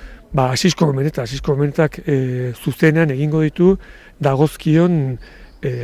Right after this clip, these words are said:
zera, marrazkiak eta iruditeri, e, bueno, berak erabakiko du nolako, ez? Asiskoren marrazkiak ikusiko dira, e, paradorean, Gazteluko paretean, proiektatuak, berak zuzenean, e, marraztuko ditu eta hemen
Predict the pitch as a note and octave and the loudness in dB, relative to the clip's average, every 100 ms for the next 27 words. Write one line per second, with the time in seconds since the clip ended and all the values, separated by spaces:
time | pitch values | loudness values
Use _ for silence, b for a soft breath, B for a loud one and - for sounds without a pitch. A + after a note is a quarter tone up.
0 | A#2 A2+ A#2 - - - C3+ A#2+ C3 D#3+ | -10 -12 -14 -18 -20 -10 -8 -4 2 2
1 | - E3 E3+ G#3+ D3 - C3+ C3 D#3 D#3+ | 0 2 4 4 0 -2 -2 4 4 4
2 | D3+ E3 D#3+ G3 G#3+ B B B - C#3+ | 2 2 4 2 0 B B B -4 -2
3 | B2 A#2 A#2+ D3+ C3+ C#3+ D3+ C#3 F#3 C#3+ | -2 -6 -8 -6 -4 2 4 4 0 0
4 | C#3 D#3+ D#3+ B2+ B2+ - A#2 - B B | -2 -4 -2 -2 -6 -6 -10 -12 B B
5 | B B B B B E3 C#3+ F#3 F3+ F3 | B B B B B -2 2 4 4 4
6 | F3+ - A#3 F3 E3 F3+ F3+ F#3 G#3 - | 2 2 0 0 -4 0 2 4 2 0
7 | - D3 C3+ B2+ C#3+ D3 E3+ E3+ E3 G3 | -6 -2 -2 -2 -2 4 6 6 4 2
8 | F#3+ C3+ - E3+ E3 F3+ E3 C3 C3 C3+ | -2 -2 4 4 4 4 4 2 -2 -4
9 | C3 C3+ E3+ b b b b D3+ D#3 D3 | -4 -8 -10 b b b b 2 2 0
10 | - C3 - D3+ D#3 D3+ - D#3 D#3 C#3 | -2 -4 2 2 4 2 2 2 2 0
11 | B B B B C#3+ C#3 C3+ C3+ C3+ F3+ | B B B B 0 0 0 -2 -4 -4
12 | C#3+ D3 - E3+ E3 - D#3+ C3+ C3 | -2 -2 0 0 2 0 -2 0 -2